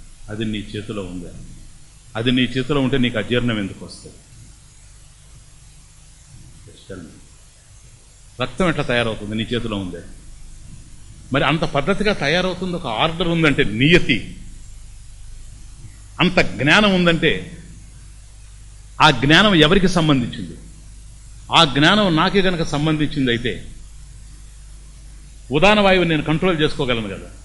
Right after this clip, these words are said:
ఉదాన వాయువు నేను కంట్రోల్ చేసుకుంటే నేను చచ్చిపోకుండా ఎప్పటికీ ఉండగలను కదా ఈ ప్రపంచంలో.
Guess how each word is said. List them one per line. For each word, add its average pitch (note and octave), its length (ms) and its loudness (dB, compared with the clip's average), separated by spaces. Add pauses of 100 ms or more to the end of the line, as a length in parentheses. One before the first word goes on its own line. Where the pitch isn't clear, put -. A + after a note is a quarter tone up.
(360)
ఉదాన G3+ 260 6
వాయువు G#3 200 6
నేను F3+ 200 4
కంట్రోల్ E3+ 380 0
చేసుకుంటే D#3+ 240 -2
నేను D3 220 -2
చచ్చిపోకుండా E3 420 -2
ఎప్పటికీ D#3 240 -4
ఉండగలను D3 340 -4
కదా A2+ 100 -4
ఈ A2+ 60 -4
ప్రపంచంలో. A#2 560 -10